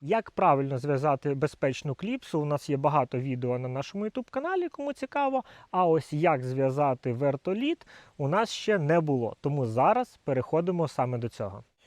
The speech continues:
Щоб зв'язати цей монтаж, нам знадобляться ось такі швидкоз'єми для грузів, сам літкор. Ось в мене він з однієї сторони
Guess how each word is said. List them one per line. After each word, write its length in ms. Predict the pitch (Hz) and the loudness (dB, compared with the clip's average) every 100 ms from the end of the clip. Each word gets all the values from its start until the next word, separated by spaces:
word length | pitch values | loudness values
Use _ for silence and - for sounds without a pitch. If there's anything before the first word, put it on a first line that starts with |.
| - | -8
Щоб 220 | - 156 | 0 4
зв'язати 440 | 147 175 254 269 185 | 6 6 6 4 4
цей 180 | 202 | 4
монтаж, 480 | 185 180 269 311 - | 4 4 4 2 2
нам 260 | 170 190 160 | 2 4 4
знадобляться 800 | 160 165 165 165 156 147 - 147 | 4 4 4 6 6 6 4 4
ось 240 | 170 - | 4 4
такі 480 | 160 151 - 143 123 - | 0 0 2 0 0 -8
швидкоз'єми 1080 | - 156 160 - 147 127 139 156 131 123 - - | -2 4 4 6 4 4 2 4 2 0 -6 -4
для 340 | 139 151 117 - | 4 6 6 2
грузів, 580 | 127 123 127 113 170 294 - - - - - - _ _ _ _ | -2 2 4 4 2 -2 -6 -20 -20 -20 -20 -20 _ _ _ _
сам 480 | - - 214 143 113 _ _ _ - 135 | -6 4 4 4 0 _ _ _ -12 -2
літкор. 640 | 175 185 - 135 127 226 - _ _ _ _ _ _ _ - | -2 -2 0 4 4 2 -6 _ _ _ _ _ _ _ -4
Ось 200 | 147 - | -4 0
в 40 | 156 | 2
мене 240 | 147 139 | 4 4
він 240 | 139 135 | 0 0
з 60 | 131 | 0
однієї 520 | 147 160 156 143 131 | 0 2 6 6 4
сторони 520 | - - 135 135 117 | 2 2 4 4 0